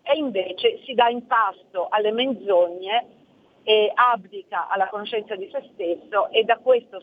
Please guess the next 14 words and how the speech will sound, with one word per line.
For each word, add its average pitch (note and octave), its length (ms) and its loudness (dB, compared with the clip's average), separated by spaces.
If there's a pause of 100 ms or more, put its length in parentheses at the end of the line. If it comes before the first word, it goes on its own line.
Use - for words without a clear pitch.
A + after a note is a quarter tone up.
semplice F#3+ 760 -4
punto A#3+ 320 -2
di F3 120 -4
partenza A3+ 760 0
che F3 120 -10
possiamo G3 640 0 (360)
retrodatare G#3+ 1400 2
dal F#3 200 0
millequattrocentotrenta, G#3+ 1800 0
quando G3+ 260 -2
inizia G3+ 420 2
l'epoca G3 420 0
dell'anima G3 540 0
cosciente, G#3 1000 -2